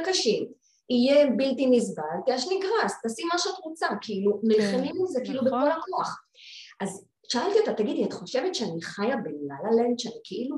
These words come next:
Speaker 1: לא מתייחסת לכובד ראש שהם לוקחים את זה?"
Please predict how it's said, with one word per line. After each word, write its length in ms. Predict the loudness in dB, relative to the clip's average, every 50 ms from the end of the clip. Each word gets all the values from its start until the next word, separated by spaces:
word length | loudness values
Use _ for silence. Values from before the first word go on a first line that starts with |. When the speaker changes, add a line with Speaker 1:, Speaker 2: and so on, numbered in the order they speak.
| -2 0
Speaker 1:
לא 220 | 2 2 2 2 0 0 0 0
מתייחסת 600 | -2 -2 -4 -8 -14 -14 -8 -8 -8 -8 -8 -12 -12 -10
לכובד 720 | -10 -10 -10 -12 -14 -18 _ _ -8 -8 -6 -4 -4 -2 -2
ראש 260 | 0 0 -2 -2 -2
שהם 140 | -2 -2 -2
לוקחים 440 | -2 -4 -6 -10 -6 -6 -4 -4
את 100 | -6 -8
זה?" 80 | -8 -8